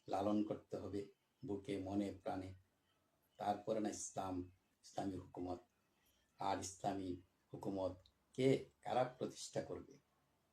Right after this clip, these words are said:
আল্লাহ পাক পবিত্র কোরআন শরীফে বলেছেন,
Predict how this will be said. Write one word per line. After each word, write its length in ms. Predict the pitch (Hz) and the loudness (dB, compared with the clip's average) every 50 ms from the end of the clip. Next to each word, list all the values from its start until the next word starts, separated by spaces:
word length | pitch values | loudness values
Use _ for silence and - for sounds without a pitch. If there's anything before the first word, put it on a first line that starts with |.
| _ _ _ _ _ _ _ _ _ _ _ _ _ _ _ _ _ _ _ _ | _ _ _ _ _ _ _ _ _ _ _ _ _ _ _ _ _ _ _ _
আল্লাহ 280 | - 104 98 101 90 - | -4 0 2 2 2 4
পাক 240 | 101 95 92 - - | 2 2 2 0 -4
পবিত্র 360 | - 87 92 101 - - 92 90 | -6 -6 -6 -6 -8 -8 -10 -6
কোরআন 280 | - 95 95 98 98 | -4 -2 -2 -2 -2
শরীফে 380 | 90 - - 90 90 87 95 90 | -2 -4 -6 -6 -4 -4 -4 -4
বলেছেন, 540 | 90 92 92 95 90 - - 90 90 87 | -2 -2 -2 -2 -4 -4 -4 -4 -4 -4